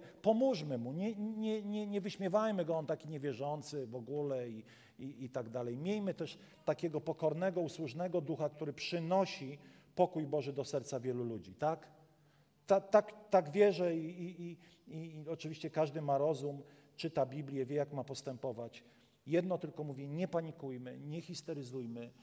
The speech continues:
nie dajmy się zapętlić w taką, w taką atmosferę grozy. E, aczkolwiek trzeba postępować według tego, co mądrzy ludzie, epidemiolodzy, lekarze zalecają. Moi drodzy,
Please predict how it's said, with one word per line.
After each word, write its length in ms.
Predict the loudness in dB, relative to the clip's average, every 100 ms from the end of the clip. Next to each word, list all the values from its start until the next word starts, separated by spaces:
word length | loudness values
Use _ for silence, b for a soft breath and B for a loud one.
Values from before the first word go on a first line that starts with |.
| b b -10
nie 160 | -6
dajmy 380 | 2 2 2 -6
się 380 | -6 -2 0 0
zapętlić 640 | 0 0 0 -4 -4 -12 -8
w 80 |
taką, 540 | -6 -6 -4 -6 -6 -10 -14 -16 -14 -16
w 60 | -8
taką 480 | -8 -6 -8 -8 -10 B B B -10
atmosferę 600 | -6 -6 -2 0 0 0
grozy. 500 | 2 2 0 -4 -12 -20 b b b b _
E, 140 | -8
aczkolwiek 640 | -8 -10 -2 -2 0 -8 -10 -18
trzeba 300 | -2 0 0
postępować 640 | -2 -8 -6 -4 -4 -6
według 320 | -8 -10 -10 -8
tego, 260 | -8 -8
co 340 | -8 -8 -8 -10 -18 -12
mądrzy 480 | -4 -4 -4 -6
ludzie, 440 | -4 -6 -6 -10 -10 b b b b b b
epidemiolodzy, 1700 | -4 -4 -6 -2 0 0 -4 -6 -4 -4 4 6 6 4 -2 -2 -2 -12 B B B _
lekarze 760 | -6 -2 0 0 0 -2 -4 -6
zalecają. 800 | -10 2 4 4 0 0 2 0
Moi 380 | 0 8 8 10
drodzy, 500 | 10 10 10 6 4